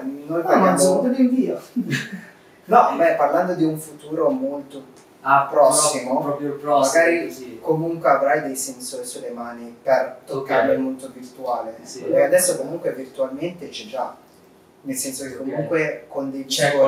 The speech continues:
Speaker 4: qualcosa, secondo me.
Speaker 1: No, allora, mi ricordo che, non mi ricordo con quali visori,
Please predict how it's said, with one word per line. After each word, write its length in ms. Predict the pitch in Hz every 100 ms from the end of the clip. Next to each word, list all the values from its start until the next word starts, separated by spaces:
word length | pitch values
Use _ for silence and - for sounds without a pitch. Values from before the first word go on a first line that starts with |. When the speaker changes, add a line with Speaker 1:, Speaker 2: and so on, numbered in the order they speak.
| 131
Speaker 4:
qualcosa, 320 | 131 131 131
secondo 420 | 131 - - - -
me. 120 | - -
Speaker 1:
No, 120 | 175 240
allora, 360 | 180 - -
mi 140 | 143 151
ricordo 300 | 160 226 -
che, 160 | - 127
non 120 | 151
mi 80 | 165
ricordo 300 | 180 202 147
con 180 | 131
quali 220 | 127 135 127
visori, 580 | 120 127 110 104 131